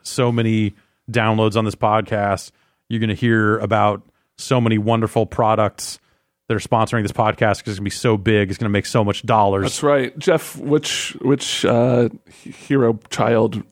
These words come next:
Speaker 2: would you say you relate to most?
Speaker 1: Which hero child?
Speaker 2: Yeah.
Speaker 1: Uh, like a, like a, like Kenny.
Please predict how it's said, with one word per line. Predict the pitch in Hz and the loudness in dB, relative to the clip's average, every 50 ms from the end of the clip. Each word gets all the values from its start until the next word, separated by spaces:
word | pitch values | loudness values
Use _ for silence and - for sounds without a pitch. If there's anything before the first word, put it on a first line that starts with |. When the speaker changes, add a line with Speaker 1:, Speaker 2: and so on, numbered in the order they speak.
| _ _ | _ _
Speaker 2:
would | 120 123 113 - | -2 0 0 0
you | 120 | 0
say | 110 113 | 0 2
you | 113 113 117 117 | 2 2 2 2
relate | 110 - - - - - | 2 2 2 0 -2 -4
to | - - | -4 -4
most? | - - - - 104 - - - - _ _ _ _ _ _ _ _ _ - | -4 -4 -4 -6 -6 -8 -12 -16 -20 _ _ _ _ _ _ _ _ _ -12
Speaker 1:
Which | 107 104 - - | -10 -10 -8 -2
hero | - 127 120 131 135 | 0 2 2 2 2
child? | - - 151 151 147 151 160 151 147 135 - - _ _ _ _ _ _ | 2 2 2 2 4 2 2 0 -2 -4 -8 -12 _ _ _ _ _ _
Speaker 2:
Yeah. | - 156 117 - - 107 - _ _ - - | 0 0 0 0 -2 -8 -10 _ _ -10 -8
Speaker 1:
Uh, | 101 101 101 101 98 101 101 104 - - | -6 -4 -2 -2 -2 -2 -2 -4 -4 -2
like | 123 120 107 | -2 0 2
a, | 117 110 104 104 101 104 - | 2 2 0 0 -2 -4 -4
like | - 107 104 | -4 -4 -4
a, | 107 95 - - _ - | -4 -8 -12 -16 _ -10
like | - 139 117 - - | -6 -6 -6 -6 -6
Kenny. | - - 123 117 120 127 123 117 - | -4 -2 0 2 2 2 0 0 -4